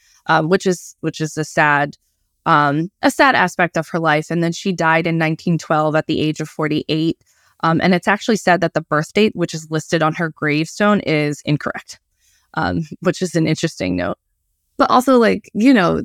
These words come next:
Speaker 2: small town Iowa, can you hook a girl up and, like, you know, maybe just give her the deed to her own land?
Speaker 1: I know,
Speaker 2: After
Speaker 1: right?
Speaker 2: they save a bunch of people. Like, you're gonna stop a train, but you ain't gonna, ah, give her the
Speaker 1: <laughs>
Speaker 2: deed to her own land.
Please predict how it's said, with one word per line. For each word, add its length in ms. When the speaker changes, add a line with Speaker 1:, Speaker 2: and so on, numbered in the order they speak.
Speaker 2:
small 480
town 260
Iowa, 380
can 160
you 100
hook 180
a 80
girl 280
up 240
and, 160
like, 240
you 80
know, 160
maybe 240
just 180
give 140
her 100
the 160
deed 300
to 140
her 120
own 180
land? 440
Speaker 1:
I 100
know, 160
Speaker 2:
After 120
Speaker 1:
right? 160
Speaker 2:
they 80
save 200
a 40
bunch 240
of 40
people. 300
Like, 160
you're 120
gonna 140
stop 300
a 40
train, 360
but 180
you 140
ain't 100
gonna, 460
ah, 380
give 140
her 180
the 140
Speaker 1:
<laughs> 40
Speaker 2:
deed 200
to 100
her 120
own 140
land. 280